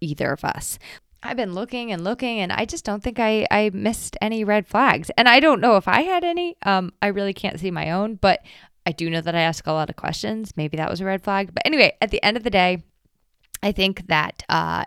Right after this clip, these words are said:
it just happened the way that it did, right? No one did anything wrong per se. It just wasn't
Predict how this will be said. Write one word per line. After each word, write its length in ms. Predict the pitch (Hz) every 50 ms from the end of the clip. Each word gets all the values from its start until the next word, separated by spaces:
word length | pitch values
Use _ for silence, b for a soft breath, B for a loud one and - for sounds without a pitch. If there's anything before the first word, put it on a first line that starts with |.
| -
it 80 | 185 175
just 180 | - - -
happened 480 | - - 156 165 - - - 160 - - -
the 80 | - 175
way 160 | 170 175 160
that 180 | 156 151 156 190
it 80 | -
did, 200 | - - - - -
right? 300 | - 190 208 233 - B B B B B B B -
No 160 | 175 202 220
one 240 | 233 240 240 247 233
did 160 | 202 196 185
anything 460 | 190 180 170 175 175 - 180 170 160
wrong 340 | 147 160 156 151 151 151 151
per 160 | 147 - 156 156
se. 280 | - - 160 151 151
It 60 | 151
just 180 | - 156 - - -
wasn't 380 | 160 160 160 151 - 165 160